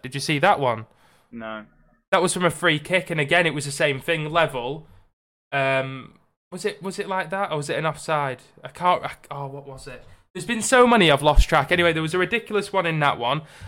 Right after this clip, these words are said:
Speaker 1: I thought the Conor Coady one against Everton, from the angle they put on the T V at least, that seemed harsh.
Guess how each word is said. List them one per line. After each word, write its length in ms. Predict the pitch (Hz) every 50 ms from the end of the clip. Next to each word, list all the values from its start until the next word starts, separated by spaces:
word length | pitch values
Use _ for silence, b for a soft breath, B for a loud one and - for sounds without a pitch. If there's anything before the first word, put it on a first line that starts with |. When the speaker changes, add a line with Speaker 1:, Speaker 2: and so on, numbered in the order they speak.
| B
Speaker 1:
I 60 | - 151
thought 440 | - 180 165 160 160 156 - - - _ _ _ _ -
the 120 | 208 202
Conor 280 | 202 202 214 214 214 214
Coady 320 | 208 208 214 202 202 190
one 140 | 185 180 175 170
against 300 | 156 165 170 165 - 170
Everton, 380 | 165 156 160 - 127 123 139 143
from 160 | - 151 156
the 80 | 160
angle 260 | 165 170 170 156 165 156
they 80 | 156
put 180 | 151 - 160 -
on 80 | 151 147
the 60 | 139
T 240 | 143 - 156 151 143
V 140 | 135 147 156
at 100 | 147 -
least, 220 | 117 117 117 -
that 180 | - 147 - -
seemed 340 | - - 143 127 120 120 127
harsh. 520 | 127 110 101 104 - 160 - - - -